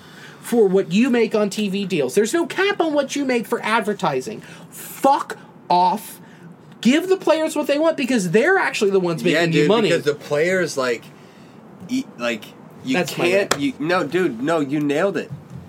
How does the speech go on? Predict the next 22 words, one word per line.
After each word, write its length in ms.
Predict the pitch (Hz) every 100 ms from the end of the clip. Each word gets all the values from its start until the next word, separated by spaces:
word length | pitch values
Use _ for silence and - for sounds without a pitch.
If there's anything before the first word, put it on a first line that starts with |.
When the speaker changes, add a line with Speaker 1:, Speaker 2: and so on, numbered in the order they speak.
| - - - - - -
Speaker 2:
You 140 | 139
fucking 440 | - 160 - 135 120
nailed 300 | 127 151 127
it. 100 | -
I 60 | 120
really 460 | 117 110 120 131 127
respect 600 | 120 117 - 120 117 123
that 160 | 113
opinion 460 | 110 113 117 131 123
on 140 | 107
it, 100 | 104
because, 320 | 104 - 110 110
like, 160 | 101 - - - - -
the 100 | 120
players 720 | - - 131 139 135 123 - -
can't, 580 | - - 143 151 139 - - - - - - -
dude, 260 | 165 170 -
it's 240 | 139 -
not 480 | 127 131 160 190 196 - - - - - - -
the 100 | 131
players' 720 | - - 151 160 151 135 -
fault 560 | - 127 107 90 -